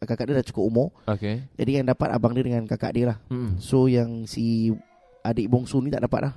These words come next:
Speaker 2: Okey.
Speaker 1: Jadi dia tanya kakak dia, kakak dia cakap, ah, okey, dah memang ada duit tu.
Speaker 2: Okey.
Speaker 1: Ya, jadi dia kata, "Du-, duit tu dengan abang dia lah."
Speaker 2: Ha, ha.
Speaker 1: Jadi kakak dia cakap, "Memang ada lah, memang dapat bahagian kau gini-gini, sekian-sekian."
Speaker 2: Hmm.
Speaker 1: Kita letaklah amount dia maybe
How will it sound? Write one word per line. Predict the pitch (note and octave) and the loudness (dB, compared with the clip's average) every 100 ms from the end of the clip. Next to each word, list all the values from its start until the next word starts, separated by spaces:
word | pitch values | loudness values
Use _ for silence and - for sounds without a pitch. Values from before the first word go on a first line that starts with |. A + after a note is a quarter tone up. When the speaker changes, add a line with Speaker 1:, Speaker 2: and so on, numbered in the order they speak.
| - _ | -10 _
Speaker 2:
Okey. | - G#2 A2 - - - - - - - - _ _ _ _ | -8 -2 -2 -4 -14 -20 -20 -20 -20 -20 -20 _ _ _ _
Speaker 1:
Jadi | C#3 C3+ F3+ | 2 4 4
dia | |
tanya | E3 E3+ | 4 2
kakak | D#3+ F3 E3+ | 2 4 6
dia, | G#3 | 6
kakak | F3+ E3+ E3+ | 6 2 2
dia | E3+ | 0
cakap, | E3+ A3 A3 - _ | 2 4 4 2 _
ah, | C3+ D3 D3 D3 D3 D3+ D3 - - | 2 4 6 6 4 2 -4 2 4
okey, | D3 D3 | 8 8
dah | B2+ C3+ | 8 6
memang | D3 D3 D3 D3 C#3 C3 - _ _ _ _ _ _ _ | 6 4 4 -2 -6 -10 -18 _ _ _ _ _ _ _
ada | - D3+ | 4 8
duit | D#3 C3 C3 | 10 8 6
tu. | A#2 F#2+ - - | 4 -2 -10 -8
Speaker 2:
Okey. | G#2 G#2+ F2 - - - | 2 2 2 -4 -20 -18
Speaker 1:
Ya, | - G#2+ | -8 -4
jadi | - C3+ F#3 - - - _ _ | 0 2 0 -2 -16 -20 _ _
dia | - | 2
kata, | B2+ - | 2 2
"Du-, | C#3+ C3+ C#2+ | 2 2 6
duit | C3 D#3+ | 8 8
tu | F#3+ | 6
dengan | F3 E3 | 4 4
abang | E3+ | 2
dia | D#3 C#3 | 4 2
lah." | B2 - | 2 -2
Speaker 2:
Ha, | A2 | 0
ha. | G#2+ G2+ | 2 2
Speaker 1:
Jadi | C3+ | 2
kakak | C#3+ - | 2 2
dia | E3+ | 0
cakap, | - - | 0 0
"Memang | F3+ F3 | 0 0
ada | E3+ D3 | 4 4
lah, | D3+ B2 | 4 0
memang | - C#3+ | -2 2
dapat | C#3+ C#3 B2+ | 4 4 4
bahagian | - B2 B2 B2 | 4 2 2 2
kau | B2 | 4
gini-gini, | A#2+ A2+ A#2+ A#2 A#2 | 2 2 -2 0 -2
sekian-sekian." | - A#2+ G#2+ B2 A#2 - - - | 0 -2 2 0 0 -6 -20 -12
Speaker 2:
Hmm. | A2+ G#2 | -8 0
Speaker 1:
Kita | - G3+ | 4 4
letaklah | G3 - E3+ D#3+ - | 4 4 4 4 4
amount | D3 D#3+ E3 | 4 4 4
dia | F3+ | 4
maybe | D#3+ D#3+ D#3 | 2 0 0